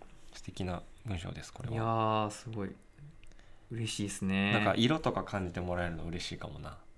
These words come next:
Speaker 2: うん。
Speaker 1: 旅するロックンロールをね、我々は標榜してて。
Speaker 2: そうですね。
Speaker 1: まあ、景色が見えるような。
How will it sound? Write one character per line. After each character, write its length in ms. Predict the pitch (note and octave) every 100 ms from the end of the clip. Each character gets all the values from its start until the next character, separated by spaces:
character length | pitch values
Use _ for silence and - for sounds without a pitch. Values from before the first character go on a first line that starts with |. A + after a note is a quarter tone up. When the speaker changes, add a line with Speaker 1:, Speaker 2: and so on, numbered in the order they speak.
| - A#2
Speaker 2:
う 60 |
ん。 420 | C3 B2+ G2+ F2+ - - - - - - - - - - -
Speaker 1:
旅 240 | - B2+ C3
す 140 | A#2
る 80 | G2
ロ 100 | F#2
ッ 40 | -
ク 100 | G#2
ン 80 | G2+
ロ 120 | F#2+
ー 40 | E2+
ル 80 |
を 40 | E2
ね、 160 | F2 F#2+
我 180 | F2+
々 180 | F2 F2
は 240 | E2+ E2 E2+ -
標 220 | - F#2
榜 140 | E2+
し 80 | E2+
て 120 | -
て。 240 | - - - - - - - -
Speaker 2:
そ 120 | -
う 40 | G2
で 60 |
す 100 | -
ね。 140 | A#2 -
Speaker 1:
ま 80 | G#2+
あ、 20 |
景 160 | - B2+
色 300 | - - F#2+
が 160 | F#2
見 140 | F2 F2+
え 80 | F2+
る 80 | E2+
よ 160 | D2+
う 40 |
な。 140 | D2+